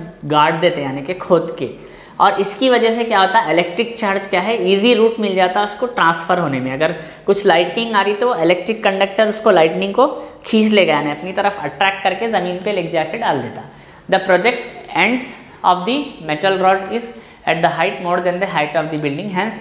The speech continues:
it receives the charge first during the lightning because it is closer to the cloud than the building।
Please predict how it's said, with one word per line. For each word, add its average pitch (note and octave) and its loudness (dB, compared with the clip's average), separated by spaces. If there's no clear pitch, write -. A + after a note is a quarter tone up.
it G3 -10
receives F#3 -4
the E3+ 4
charge F3 2
first G3 0
during E3 -2
the E3+ 2
lightning D3+ -2
because E3+ -2
it E3 -6
is F#3 -2
closer E3 -2
to F3 -6
the G3+ -6
cloud F3 2
than D3+ -2
the G3+ -2
building। B2+ -2